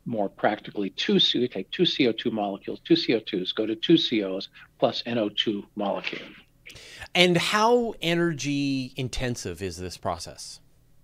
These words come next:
Speaker 1: It's very energy intensive, and MOXIE in particular, the small scale model, is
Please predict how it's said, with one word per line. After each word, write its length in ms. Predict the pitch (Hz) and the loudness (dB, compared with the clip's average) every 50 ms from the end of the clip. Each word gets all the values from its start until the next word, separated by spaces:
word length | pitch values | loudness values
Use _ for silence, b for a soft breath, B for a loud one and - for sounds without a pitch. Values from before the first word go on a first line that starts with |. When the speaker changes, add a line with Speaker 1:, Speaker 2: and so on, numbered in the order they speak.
| _ _ _ B B B B B B B | _ _ _ B B B B B B B
Speaker 1:
It's 160 | B 214 180 - | B 2 4 6
very 320 | 254 302 302 247 185 160 | 6 6 8 8 8 8
energy 380 | 151 135 127 117 113 110 123 117 | 8 6 4 2 2 2 2 2
intensive, 520 | 110 110 - 127 117 110 - - 120 - - | 0 0 -2 -4 -4 -2 0 0 0 0 2
and 260 | 156 147 147 147 143 | 2 4 6 6 6
MOXIE 520 | 151 165 202 233 - - - 202 165 139 | 6 4 4 2 0 0 2 2 2 2
in 100 | 147 139 | 2 -4
particular, 440 | - - - - 262 - 170 139 127 120 | -4 -6 -8 -6 -2 0 2 2 2 2
the 100 | 131 - | 2 2
small 300 | - - - 175 165 156 | 2 2 2 2 0 0
scale 320 | - - - 151 139 135 | -2 -2 -2 -2 0 0
model, 360 | 135 135 147 151 135 - 165 | 0 0 0 0 0 -2 -2
is 160 | 143 120 117 | -4 -6 -8